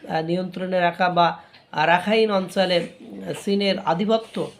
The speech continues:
আহ, দাদাগিরি মানে সেটাকে আটকানো,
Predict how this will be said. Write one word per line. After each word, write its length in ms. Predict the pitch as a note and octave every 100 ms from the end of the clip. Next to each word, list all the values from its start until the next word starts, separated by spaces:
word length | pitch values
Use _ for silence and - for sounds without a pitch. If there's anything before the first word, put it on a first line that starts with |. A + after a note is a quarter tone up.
| _ _ _
আহ, 380 | - D3+ D#3 D3
দাদাগিরি 560 | F3 F#3 G#3+ G#3+ G3+ -
মানে 280 | E3 D#3+ D#3
সেটাকে 460 | - F#3+ F#3+ F3+ F3+
আটকানো, 640 | D3+ F3+ - A3 G#3+ F3+